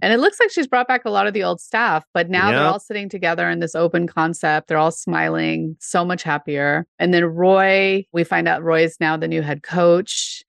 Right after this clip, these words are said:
Speaker 2: Which I loved. I thought that was
Speaker 1: Yeah.
Speaker 2: a perfect choice. Nate
Speaker 1: Yeah.
Speaker 2: wouldn't have been a good choice.
Speaker 1: Yeah.
Speaker 2: So, I, but I love that he's still there.
Speaker 1: Yeah. And then so we see him with Beard and Nate. And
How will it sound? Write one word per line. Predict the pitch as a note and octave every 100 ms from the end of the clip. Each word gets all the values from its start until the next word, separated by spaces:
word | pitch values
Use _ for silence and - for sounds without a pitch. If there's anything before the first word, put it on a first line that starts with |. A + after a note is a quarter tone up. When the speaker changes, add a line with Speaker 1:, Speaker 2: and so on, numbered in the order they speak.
| -
Speaker 2:
Which | D3+ G3
I | G#3+
loved. | F3 C3 G#2+ F#2+ _ _
I | - C#3
thought | C3 A#2
that | A2+
was | G#2
Speaker 1:
Yeah. | -
Speaker 2:
a |
perfect | A#2 G#2 G2 F#2
choice. | - F#2+ F2+ F#2 -
Nate | C3 E3+ -
Speaker 1:
Yeah. |
Speaker 2:
wouldn't | B2 A#2
have | G#2
been | G#2+ G2+
a | G2
good | G#2+ F#2+
choice. | G#2+ G2 F#2+ - - _
Speaker 1:
Yeah. | - F3
Speaker 2:
So, | D3
I, | A2
but | G#2+ A#2
I | A#2+
love | B2+ C3
that | A#2+
he's | A2
still | - A2 G2
there. | F#2 D2+ - _ _
Speaker 1:
Yeah. | - E3+ D#3+ - _ _ - - - - -
And | - F3+
then | E3+
so | F3 F#3
we | F#3+
see | - G#3
him | G#3
with | F#3+
Beard | F#3+ F3
and | E3+ E3+
Nate. | D#3+ D#3+ D#3+ - -
And | E3+ E3 D#3+ D#3+ D#3+